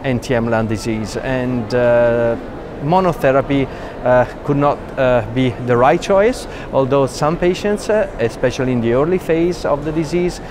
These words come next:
might be treated with monotherapy, and this is actually wrong and, uh, uh, could lead to disease progression and, uh, uh, could make things, uh, a little bit difficult in a, um,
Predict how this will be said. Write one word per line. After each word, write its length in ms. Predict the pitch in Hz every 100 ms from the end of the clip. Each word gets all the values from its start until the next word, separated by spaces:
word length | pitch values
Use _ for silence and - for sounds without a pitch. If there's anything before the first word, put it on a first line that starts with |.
| -
might 180 | 139 131
be 80 | 123
treated 420 | 120 214 220 127
with 200 | 113 110
monotherapy, 680 | 107 107 104 120 120 101 123
and 120 | 123
this 180 | 151 160
is 340 | 151 151 - - - -
actually 380 | - 131 139 120
wrong 580 | 104 135 151 147 156 156
and, 380 | 120 120 120 110
uh, 240 | 123 120 -
uh, 340 | 120 120 117 113
could 220 | - 135 120
lead 280 | 131 139 127 123
to 280 | - 131 127
disease 340 | 120 117 139 135
progression 760 | 196 180 147 104 - 135 180 - - - -
and, 480 | 127 127 131 123 123
uh, 400 | 123 120 120 113 -
uh, 200 | 127 117 -
could 180 | 156 123
make 260 | 143 143
things, 480 | 143 143 131 127 -
uh, 360 | 127 120 117 117 - - 113
a 80 |
little 260 | 117 139 127
bit 300 | 110 127 120 - - -
difficult 600 | 123 170 131 104 98 87
in 200 | - 123
a, 240 | 113 110 110
um, 340 | 107 107 104